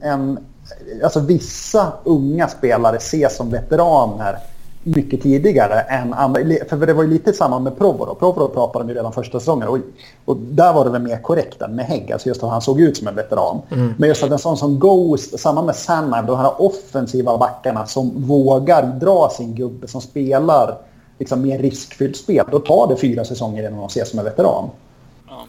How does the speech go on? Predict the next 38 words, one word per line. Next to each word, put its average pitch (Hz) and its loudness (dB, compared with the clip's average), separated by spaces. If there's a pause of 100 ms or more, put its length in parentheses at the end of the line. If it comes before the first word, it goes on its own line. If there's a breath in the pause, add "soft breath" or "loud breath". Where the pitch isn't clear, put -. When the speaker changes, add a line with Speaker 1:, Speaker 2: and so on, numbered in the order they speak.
Speaker 1:
Medan 143 4
Speaker 2:
Men 127 2
man 131 2
ser 165 8
ju 131 8
Speaker 1:
Robert 131 6
Speaker 2:
det, 131 8
Speaker 1:
Hägg 135 2
Speaker 2:
alla, 147 2
ja, 123 -2
alla 147 2
kreativa 123 2
spelare, 123 0
du 120 -2
kan 127 0
ju 127 -8
slänga 131 -2
in 131 0
Konechny 131 -4
där 120 0
också, - -10
till 113 -10
exempel. 131 -8 (720 soft breath)
Speaker 1:
Mm. 147 0
Speaker 2:
Alla 127 0
kreativa 120 -2
spelare, 123 -2
med 127 0
något 135 -4 (380)
enstaka 131 -2 (100)
undantag, 123 -4 (440 loud breath)
eh, 117 -6
försöker 123 -2
man 117 -2
ju 117 -2
hålla 117 2
tillbaka. 117 -6 (800 soft breath)
Speaker 1:
Mm. 143 -6